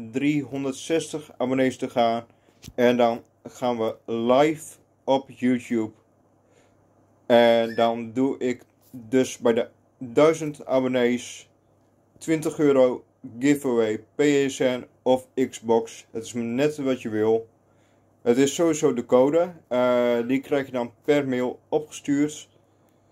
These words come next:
Dus, eh, in ieder geval like even deze video. Eh, deel het met je vrienden. Laat ze allemaal abonneren op mijn kanaal.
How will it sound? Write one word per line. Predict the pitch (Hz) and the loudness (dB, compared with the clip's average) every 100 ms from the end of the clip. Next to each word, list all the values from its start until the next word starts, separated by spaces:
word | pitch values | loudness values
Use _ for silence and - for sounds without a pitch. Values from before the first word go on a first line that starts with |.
| _ _ _ _ | _ _ _ _
Dus, | 117 131 135 - - | 0 2 2 0 -6
eh, | 127 123 127 | 0 2 2
in | 127 | 0
ieder | 147 | -4
geval | 156 135 139 156 | -2 -2 2 2
like | 160 165 | 2 -2
even | 147 | -2
deze | 143 139 - | -2 -2 -4
video. | - 131 127 123 120 123 _ | -8 -4 0 2 0 -2 _
Eh, | 110 110 107 110 | -2 0 0 2
deel | 135 151 | 4 4
het | 147 147 | 2 -4
met | 131 | -10
je | 131 | -10
vrienden. | - 123 117 113 113 _ _ _ | -10 -8 -4 -4 -6 _ _ _
Laat | 113 131 - | 2 2 2
ze | - | -2
allemaal | 147 151 151 131 | 0 2 0 0
abonneren | 131 135 135 135 - | 0 0 0 -2 -4
op | 131 | -2
mijn | 135 131 | 0 0
kanaal. | 127 120 117 117 113 | 0 0 2 2 -2